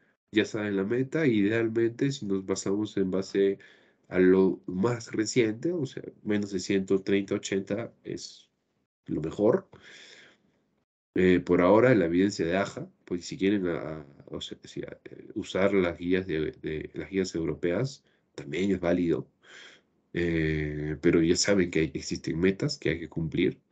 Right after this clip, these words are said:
Y en el caso de, eh, la nefropatía, es la, el control glucémico estricto, ¿no? Es importante el control glucémico estricto. Eh, ¿por qué me baso basi-, eh,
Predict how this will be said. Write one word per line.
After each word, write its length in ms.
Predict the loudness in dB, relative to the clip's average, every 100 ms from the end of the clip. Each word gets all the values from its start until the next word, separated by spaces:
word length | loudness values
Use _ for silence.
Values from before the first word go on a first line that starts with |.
| -20 -20 -20 _ _
Y 120 | 4
en 80 | 4
el 100 | 4
caso 380 | 2 0 0 0
de, 500 | 2 4 4 4 0 -4
eh, 400 | -6 -6 -6 -6
la 140 | -4
nefropatía, 800 | 0 0 0 -4 -4 0 0 0
es 300 | -4 -6 -8 -10
la, 180 | -8 -8 -12
el 180 | -12 -8
control 380 | -6 0 2 2
glucémico 500 | 0 -2 -2 -2 -6
estricto, 480 | -12 -12 -12 -12 -10
¿no? 180 | -6 -6
Es 140 | -4
importante 640 | -4 -4 -8 -6 -6 -4
el 60 | -6
control 260 | -6 -4 -2
glucémico 540 | -4 -4 -4 -4 -8
estricto. 480 | -4 0 0 -2 -6 -10 -20 -20 -20 -20 -20 _
Eh, 680 | 2 4 4 2 0 -2 -4
¿por 160 | 2 2
qué 140 | 4
me 120 | 6 8
baso 320 | 6 4 0
basi-, 340 | -2 -4 -10 -6
eh, 380 | -4 -2 -4